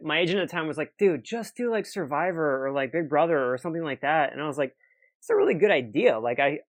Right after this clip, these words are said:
you know, this would be so fascinating, so fun to play."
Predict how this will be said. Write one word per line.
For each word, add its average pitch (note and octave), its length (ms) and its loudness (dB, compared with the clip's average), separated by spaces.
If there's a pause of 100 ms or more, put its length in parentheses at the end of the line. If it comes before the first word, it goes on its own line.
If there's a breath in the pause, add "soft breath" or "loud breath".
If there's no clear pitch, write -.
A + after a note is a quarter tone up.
(100)
you F3 100 -4
know, C#3+ 300 -4
this D#3 280 -2
would G3+ 120 2
be F#3+ 100 -2
so E3+ 380 0
fascinating, C#3+ 640 -4
so D3+ 180 -2
fun D3+ 320 -4
to C3 60 -4
play." C#3+ 600 0